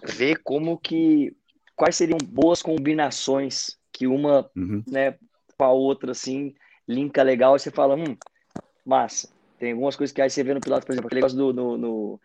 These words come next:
Speaker 1: no push-up device. A forma que
Speaker 2: Uhum.
Speaker 1: vocês medem, né, o antebraço, assim, de distância, é a mesma forma que se mede nas paralelas da ginástica.
Speaker 2: Uhum.
Speaker 1: É exatamente a mesma
Speaker 2: Uhum.
Speaker 1: coisa.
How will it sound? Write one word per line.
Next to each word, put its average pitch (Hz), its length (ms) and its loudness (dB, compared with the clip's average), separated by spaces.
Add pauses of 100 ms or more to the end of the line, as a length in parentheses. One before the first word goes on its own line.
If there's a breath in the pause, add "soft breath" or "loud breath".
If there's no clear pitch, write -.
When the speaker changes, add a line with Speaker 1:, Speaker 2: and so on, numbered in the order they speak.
(140)
Speaker 1:
no 120 120 -4
push-up 127 380 -2
device. 117 560 2 (580)
A - 80 -2
forma 113 220 4
que 135 60 2
Speaker 2:
Uhum. 131 100 6
Speaker 1:
vocês 131 220 0
medem, 139 360 4
né, 131 120 4
o 127 100 4
antebraço, 120 640 0
assim, 120 260 -6
de 113 120 -6
distância, 151 560 -2 (580)
é 127 80 2
a 127 60 4
mesma 180 720 0
forma 151 480 2
que 147 140 -10
se 143 180 -4
mede 135 500 0
nas 175 240 -2
paralelas 139 480 2
da 143 100 -2
ginástica. 180 500 -4 (1000)
Speaker 2:
Uhum. 95 160 -10 (100)
Speaker 1:
É 120 100 -6
exatamente 131 460 -2
a 147 40 -4
mesma 147 160 -2
Speaker 2:
Uhum. 180 60 -4
Speaker 1:
coisa. 185 180 4